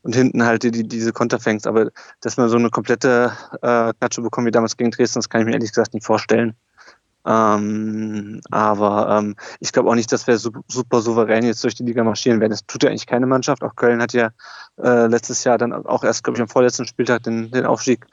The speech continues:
ähm, festgemacht. Ähm, ich würd halt einen Haufen, einen Haufen enger Spiele. Ähm, also ich denk mal, es wird eigentlich so ähnlich wie, wie vor drei Jahren. Da wurde-, stand's ja dann auch erst quasi im letzten Spiel fest,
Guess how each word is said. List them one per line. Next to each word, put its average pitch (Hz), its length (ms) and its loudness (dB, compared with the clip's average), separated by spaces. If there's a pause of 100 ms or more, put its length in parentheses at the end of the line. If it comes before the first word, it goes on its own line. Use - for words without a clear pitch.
(400)
ähm, 117 500 2
festgemacht. 110 840 -2 (100)
Ähm, 104 420 2
ich - 160 -10
würd 117 120 0
halt 117 140 2
einen 110 100 -2
Haufen, 107 320 -2 (340)
einen 110 140 -4
Haufen 113 240 0
enger 107 200 -2
Spiele. 107 440 -4 (600)
Ähm, 104 300 0
also 110 160 -2
ich - 60 -2
denk 120 160 2
mal, 117 80 4
es 98 100 -2
wird 127 120 0
eigentlich 110 140 -4
so 127 120 2
ähnlich 120 420 -2
wie, 113 300 -2 (420)
wie 123 100 0
vor 120 160 0
drei 113 180 2
Jahren. 123 360 2 (200)
Da 120 100 0 (100)
wurde-, 120 300 -6
stand's 120 260 -2
ja 123 80 2
dann 113 140 -2
auch 110 100 -4
erst 117 260 -4
quasi 117 300 2
im 113 100 0
letzten 113 240 -2
Spiel 135 280 0
fest, - 320 -6